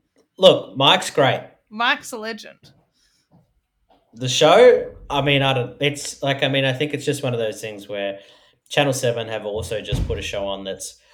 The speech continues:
Speaker 1: practically
Speaker 2: The same.
Speaker 1: the same, uh,
Speaker 2: Really?
Speaker 1: except their one is a bit of a,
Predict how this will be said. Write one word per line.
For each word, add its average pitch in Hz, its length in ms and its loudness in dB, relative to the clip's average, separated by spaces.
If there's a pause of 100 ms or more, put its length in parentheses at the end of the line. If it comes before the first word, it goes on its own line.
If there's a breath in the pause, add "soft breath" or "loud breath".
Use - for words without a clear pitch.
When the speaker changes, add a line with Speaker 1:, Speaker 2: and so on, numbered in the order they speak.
(220 soft breath)
Speaker 1:
practically 107 840 -6 (420)
Speaker 2:
The 233 80 -12
same. 202 260 -10
Speaker 1:
the 208 60 -10
same, 196 600 -6
uh, - 100 -18
Speaker 2:
Really? 214 460 -6
Speaker 1:
except 127 300 -4
their 127 200 2
one 123 200 -2
is 113 140 -8
a 110 60 -16
bit 107 160 -10
of 101 160 -8
a, 101 460 -6